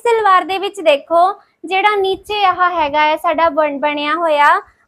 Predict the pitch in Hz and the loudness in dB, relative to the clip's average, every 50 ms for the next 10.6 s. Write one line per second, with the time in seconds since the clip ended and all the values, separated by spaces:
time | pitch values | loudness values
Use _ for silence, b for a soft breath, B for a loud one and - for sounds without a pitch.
0 | _ 320 330 339 320 330 349 370 381 403 381 370 349 320 320 311 320 349 370 370 | _ 4 6 6 6 6 4 0 -2 -2 2 4 4 6 6 6 4 2 0 0
1 | - 359 349 330 330 339 349 381 392 381 381 359 370 392 381 370 349 - - 381 | 2 2 4 4 4 2 0 -2 -2 -2 -2 -2 0 0 0 -2 -2 -4 -4 -4
2 | 392 392 - 349 339 - _ 370 370 370 370 320 339 320 294 311 339 359 359 349 | -4 0 0 -2 -2 -2 _ -6 -4 -2 0 2 2 2 2 2 0 -2 -2 0
3 | 359 359 349 370 381 359 - 381 359 330 302 302 294 285 - 269 240 - - 254 | 2 2 4 4 2 0 2 4 6 6 6 6 2 -2 -8 -14 -10 0 2 2
4 | 254 277 277 262 262 254 247 247 247 247 240 - _ _ _ _ _ _ 415 427 | 4 4 2 4 4 4 4 4 2 0 -4 -10 _ _ _ _ _ _ -4 -4
5 | 427 453 466 427 359 b b b b 330 359 381 359 - 392 392 403 403 381 370 | -2 -2 -2 -2 -4 b b b b -2 -2 -2 -2 -2 -4 -4 0 2 0 0
6 | 370 381 381 381 370 359 359 359 - 403 403 381 370 349 330 320 294 285 370 381 | 2 0 0 0 0 -2 -4 -4 -6 -6 -4 -2 0 2 2 2 0 0 -2 -4
7 | 403 403 - 440 427 440 - - 440 415 403 370 330 330 302 277 269 277 311 320 | -4 -2 -2 -4 -4 -4 -6 -6 -2 -2 0 0 0 0 0 0 -2 -4 -2 0
8 | 294 262 254 262 247 233 269 - _ _ _ _ _ _ _ _ _ _ _ - | -2 0 2 2 0 0 0 -4 _ _ _ _ _ _ _ _ _ _ _ -2
9 | 415 440 440 440 - - 392 359 294 359 359 359 339 311 311 302 285 339 339 330 | -2 -2 -2 -4 0 0 2 2 2 2 2 4 4 4 2 2 0 -4 -4 -2
10 | 330 320 311 320 339 381 392 - 403 415 403 | 0 2 2 4 4 4 4 4 4 4 4